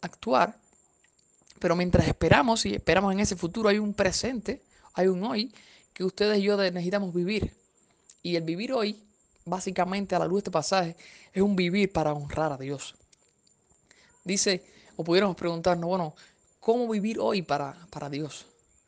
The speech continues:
¿Cómo vivir hoy para honrar a Dios? Y también nos pudiéramos hacer otra pregunta de, bueno, ¿por qué deberíamos hacerlo? Bueno, en este texto hay varias razones para vivir honrando a Dios mientras esperamos esta esperanza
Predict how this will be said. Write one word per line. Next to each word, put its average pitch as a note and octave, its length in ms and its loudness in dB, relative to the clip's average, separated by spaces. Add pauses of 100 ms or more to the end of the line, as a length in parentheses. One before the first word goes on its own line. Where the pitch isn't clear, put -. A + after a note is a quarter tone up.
(240)
¿Cómo A#3+ 280 4
vivir G#3 380 0
hoy G3+ 320 2 (260)
para D#3+ 200 4
honrar F3 440 0
a E3+ 60 2
Dios? E3 380 -2 (880)
Y F#3+ 80 -2
también G3+ 260 2
nos G#3+ 220 0
pudiéramos G3+ 400 4
hacer G3 100 -2
otra G3+ 140 4
pregunta F#3 380 0
de, F3 100 4
bueno, F3+ 280 0 (720)
¿por D#3+ 220 0
qué B3+ 160 0
deberíamos G3 540 0
hacerlo? C3+ 300 -8 (1000)
Bueno, F#3 160 0
en D#3+ 100 -2
este F#3+ 180 -6
texto F#3+ 320 0
hay F#3+ 100 2
varias F#3+ 300 4
razones - 640 -6 (640)
para D3+ 200 4
vivir D#3 280 0
honrando E3+ 460 0
a D3+ 40 0
Dios D#3+ 380 -4 (600)
mientras D#3+ 340 -2
esperamos E3 500 0
esta F3 160 -8
esperanza D#3+ 720 -4